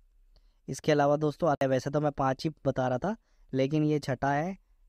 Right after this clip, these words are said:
चींटियाँ। जी हाँ दोस्तों, जो मीठी चीज़ें होती हैं और कुछ टॉफ़ियों के ढक्कन लूज़ होते हैं जिनके अंदर पैकिंग अच्छी नहीं होती टॉफ़ियों की, तो दोस्तों उनके अंदर चींटियाँ घुस जाती है, बारीक बारीक नन्ही नन्ही चींटियाँ।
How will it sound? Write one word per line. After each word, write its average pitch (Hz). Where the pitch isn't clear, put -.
चींटियाँ। 131
जी 131
हाँ 147
दोस्तों, 147
जो 175
मीठी 151
चीज़ें 156
होती 143
हैं 147
और 147
कुछ -
टॉफ़ियों 147
के 156
ढक्कन 143
लूज़ 135
होते 131
हैं 135
जिनके 139
अंदर 139
पैकिंग 139
अच्छी 139
नहीं 135
होती 143
टॉफ़ियों 135
की, 190
तो 160
दोस्तों 160
उनके 190
अंदर 202
चींटियाँ 190
घुस 139
जाती 127
है, 127
बारीक 139
बारीक 135
नन्ही 135
नन्ही 127
चींटियाँ। 120